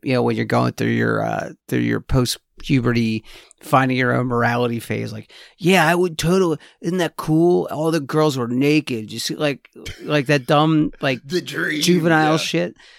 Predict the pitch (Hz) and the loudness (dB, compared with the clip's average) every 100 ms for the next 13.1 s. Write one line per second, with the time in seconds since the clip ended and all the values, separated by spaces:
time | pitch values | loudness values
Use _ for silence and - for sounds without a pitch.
0 | _ 131 123 131 127 160 156 135 - 156 | _ -6 -4 -2 4 4 2 -6 -2 0
1 | 151 156 170 - - - _ - 127 123 | 2 0 -6 -8 -20 -20 _ -6 -2 -2
2 | 123 131 127 123 120 107 98 101 98 147 | 0 2 2 0 -2 -4 -4 -6 -4 -2
3 | 156 196 196 - 170 160 175 175 147 135 | 2 2 0 2 2 4 2 0 2 0
4 | 131 - - 202 - 196 277 - 135 117 | -2 -8 -6 -6 -2 0 0 2 0 2
5 | 107 101 107 - _ - 113 - - 104 | 0 -4 -6 -14 _ -10 -10 -2 0 2
6 | 110 101 - - - _ _ _ _ - | 0 -2 -6 -14 -16 _ _ _ _ -4
7 | 127 107 - 131 131 151 208 - 285 247 | -4 0 0 0 -2 -2 -2 -2 -4 0
8 | 202 127 - 113 120 175 185 226 127 104 | 0 0 -2 -6 -4 -4 -2 -2 -2 -4
9 | 240 180 185 185 247 349 247 170 151 107 | -4 -2 -2 0 2 4 4 2 0 0
10 | 147 151 - 143 - - - - - - | 4 4 2 -6 -10 -12 -10 -10 -12 -8
11 | - - - - - - - - - - | -6 -8 -12 -20 -20 -20 -20 -14 -12 -8
12 | 427 - 143 123 104 110 - 110 151 127 | -8 -2 0 0 0 -4 -4 -2 0 -2
13 | - | -4